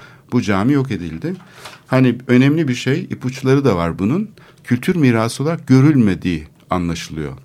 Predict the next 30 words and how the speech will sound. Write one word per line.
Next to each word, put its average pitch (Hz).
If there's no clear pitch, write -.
Yani 95
bir 101
yabancı 101
mimarın 92
yapmış 82
olması, 73
her 87
ne 85
kadar 82
çok 98
önemli 87
de 76
olsa 71
Raimondo 80
Daronco'nun 85
ve 87
Art 90
Nouveau'nun 101
en 110
iyi 98
örneklerinden 82
biri. 104
E, 95
tabii 117
bu 107
cami 113
mimarisini 120
tartışmak 127
için 101
aslında 151